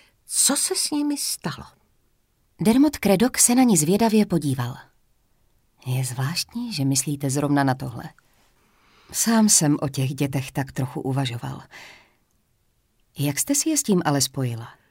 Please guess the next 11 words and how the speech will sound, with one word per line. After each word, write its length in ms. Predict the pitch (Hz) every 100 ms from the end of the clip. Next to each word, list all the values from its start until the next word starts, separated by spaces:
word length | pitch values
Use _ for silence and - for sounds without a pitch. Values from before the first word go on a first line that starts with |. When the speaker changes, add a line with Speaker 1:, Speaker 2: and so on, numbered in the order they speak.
| _ _
Speaker 1:
Z 240 | - - -
toho, 300 | 285 262 370
co 160 | -
jsem 260 | 349 330 285
slyšela 580 | 277 285 - 302 294 302
nebo 260 | 294 277
dokázala 680 | 226 262 277 277 285 285 285
zjistit, 840 | 233 190 135 135 - - 208 - - - - - - - _ _
s 260 | - - -
ní 280 | 226 185 -
ani 260 | 240 302